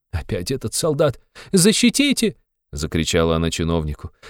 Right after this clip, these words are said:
«Чего этот солдат ко мне лезет? Мы уж убежали от одного, сюда, из Мещанской. Ну тебе-то какое дело, дурак?» «Потому по улицам запрещено-с.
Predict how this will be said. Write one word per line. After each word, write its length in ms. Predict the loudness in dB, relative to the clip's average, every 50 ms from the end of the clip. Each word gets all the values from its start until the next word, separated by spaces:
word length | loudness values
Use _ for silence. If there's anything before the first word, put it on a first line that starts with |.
| -8
«Чего 300 | 0 2 4 4 6 4
этот 240 | 4 4 2 0 2
солдат 360 | 4 4 6 6 6 4 4
ко 120 | 4 2 2
мне 160 | 4 4 6
лезет? 400 | 6 6 6 4 2 0 -2 _ _ _ _ _ _ _ 0
Мы 140 | 4 4 4
уж 140 | 6 4 4
убежали 440 | 2 2 4 4 6 6 6 6
от 140 | 4 2 2
одного, 520 | 0 0 0 0 0 2 2 2 2 0 0 _ _
сюда, 360 | -6 -2 0 2 4 4 4 4
из 100 | 4 2
Мещанской. 640 | 0 0 2 2 4 4 2 0 -2 -4 -8 -8 _ _ _ -20 -20 -10 -2 2
Ну 180 | 4 4 4
тебе-то 460 | 4 4 4 4 6 4 4 2 0
какое 400 | 2 2 2 4 6 6 6 6
дело, 300 | 6 4 4 4 4 4
дурак?» 440 | 4 4 6 6 6 6 4 2 -4 _ _ _ _ _ _ _ _ _ _ _ _ _ _ _ _ -8
«Потому 480 | -6 -2 0 2 2 4 4 2 4
по 100 | 4 4
улицам 520 | 4 4 4 4 4 2 2 0 0 0 0
запрещено-с. 1040 | 0 0 0 2 0 0 0 0 0 2 2 4 4 6 6 6 4 2 -2 -4